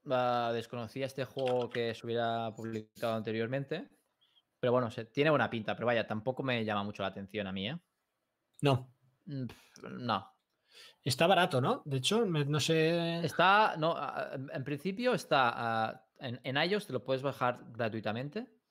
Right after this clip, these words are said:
Speaker 1: ¿vale?
Speaker 2: Pero
Speaker 1: Pero
Speaker 2: creo que
Speaker 1: después
Speaker 2: solamente puedes jugar,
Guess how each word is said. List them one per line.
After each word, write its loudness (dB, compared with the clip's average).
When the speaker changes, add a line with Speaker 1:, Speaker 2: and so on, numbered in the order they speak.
Speaker 1:
¿vale? -2
Speaker 2:
Pero -
Speaker 1:
Pero 8
Speaker 2:
creo 4
que 8
Speaker 1:
después 6
Speaker 2:
solamente 4
puedes 2
jugar, 2